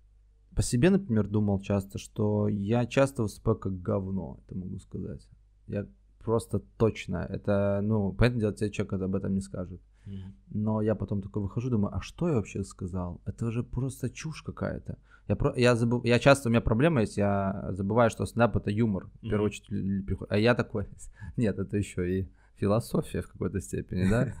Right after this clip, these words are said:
Speaker 2: <laughs>
Speaker 1: Мы, знаете, Гоген, Гоген, что говорил Гоген? Аристотель, да? Вот. И ты начинаешь что-то всё рассказывать, люди такие: «Да нам нахер это не надо.
Speaker 2: Мгм.
Speaker 1: Ну, нам вот расскажи про жизнь, про проблемы какие-то».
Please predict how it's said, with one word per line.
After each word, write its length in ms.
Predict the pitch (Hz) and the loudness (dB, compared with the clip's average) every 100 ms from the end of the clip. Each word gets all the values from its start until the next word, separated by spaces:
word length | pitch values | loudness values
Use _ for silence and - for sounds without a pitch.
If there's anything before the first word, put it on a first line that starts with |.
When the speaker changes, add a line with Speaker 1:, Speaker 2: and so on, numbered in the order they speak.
| - | -14
Speaker 2:
<laughs> 220 | - - - | -16 -14 -2
Speaker 1:
Мы, 460 | 101 113 110 107 | 2 4 4 4
знаете, 540 | 104 170 101 104 95 98 | 2 0 0 0 0 -4
Гоген, 580 | - 95 123 135 113 90 - | -8 6 6 6 2 2 2
Гоген, 420 | 107 113 101 90 | 2 4 0 -2
что 140 | - 95 | -4 0
говорил 260 | 104 98 | 2 2
Гоген? 360 | 98 113 98 87 | 2 0 -2 0
Аристотель, 600 | 104 127 - 101 95 - | 0 0 -2 -4 -4 -6
да? 140 | - - - - - - | -8 -12 -20 -20 -20 -4
Вот. 260 | 117 113 - | 0 0 0
И 120 | 123 | -2
ты 80 | - | 0
начинаешь 360 | 123 - 123 117 | 0 4 2 2
что-то 220 | - - | -4 -2
всё 160 | - | 2
рассказывать, 400 | 113 113 139 135 117 | 2 4 2 4 0
люди 60 | 101 | -2
такие: 200 | 110 120 | -2 -2
«Да 220 | 98 120 | 2 2
нам 200 | 143 170 | 4 2
нахер 280 | 175 - 120 | 4 6 6
это 180 | 98 104 | 4 0
не 120 | 113 | 0
надо. 380 | 135 104 90 85 _ _ | 0 -2 -2 -8 _ _
Speaker 2:
Мгм. 280 | - 95 110 | -12 -12 -6
Speaker 1:
Ну, 300 | 117 113 92 - _ _ - | 0 0 -2 -10 _ _ -2
нам 300 | 110 139 127 | 0 0 0
вот 240 | 131 - - - | -2 -4 -20 -4
расскажи 640 | 120 95 135 160 202 127 - - _ _ _ - _ - | -4 4 4 6 6 4 -2 -20 _ _ _ -20 _ 0
про 180 | 107 123 | 4 6
жизнь, 300 | 139 123 95 - | 6 4 4 -4
про 160 | - 101 | 0 2
проблемы 520 | 104 110 123 113 95 | 6 6 6 6 4
какие-то». 360 | - - - | -2 -12 -12